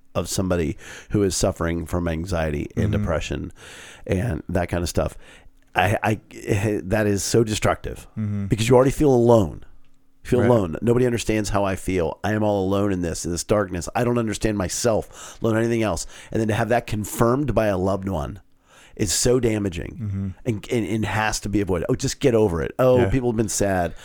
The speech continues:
Speaker 1: Oh," it, you know, those kind of things can't be done. And we talked about being selfish.
Speaker 2: Mm-hmm.
Speaker 1: You don't wanna do that.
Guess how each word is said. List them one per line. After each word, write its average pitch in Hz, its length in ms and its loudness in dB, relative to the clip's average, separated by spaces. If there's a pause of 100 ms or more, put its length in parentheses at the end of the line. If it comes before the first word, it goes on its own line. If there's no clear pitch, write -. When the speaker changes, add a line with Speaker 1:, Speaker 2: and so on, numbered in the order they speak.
(320)
Speaker 1:
Oh," 123 440 6 (280)
it, 120 160 -2
you 139 80 2
know, 78 200 0 (280)
those 113 280 2
kind 110 180 2
of 92 80 0
things 85 340 -4 (540)
can't 113 280 -2
be 107 60 2
done. 85 260 -2
And 82 100 -2
we 98 60 -2
talked 117 200 2
about 101 200 0
being 98 180 0
selfish. - 600 -4 (160)
Speaker 2:
Mm-hmm. 104 300 -2
Speaker 1:
You 110 80 4
don't 110 160 0
wanna 107 160 0
do 107 180 2
that. 76 280 -2